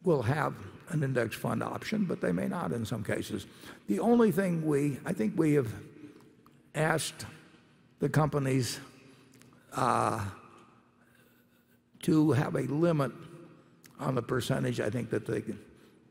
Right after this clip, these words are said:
might put in Berkshire's stock through the four oh one K. Uh, we don't,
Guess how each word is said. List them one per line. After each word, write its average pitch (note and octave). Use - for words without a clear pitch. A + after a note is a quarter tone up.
might C3+
put C3+
in A2
Berkshire's A2+
stock -
through A#2
the -
four A#2
oh A2
one A#2
K. -
Uh, C3
we E3
don't, C3+